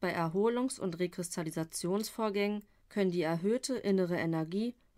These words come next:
und die eingebauten Gitterspannungen abgebaut werden.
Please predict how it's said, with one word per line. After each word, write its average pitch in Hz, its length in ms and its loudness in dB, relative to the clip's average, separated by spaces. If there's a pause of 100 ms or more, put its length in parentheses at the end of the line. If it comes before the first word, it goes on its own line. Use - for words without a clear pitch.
und 180 220 -4
die 165 80 0
eingebauten 208 800 0
Gitterspannungen 214 880 -2
abgebaut 170 640 -4
werden. 147 320 -4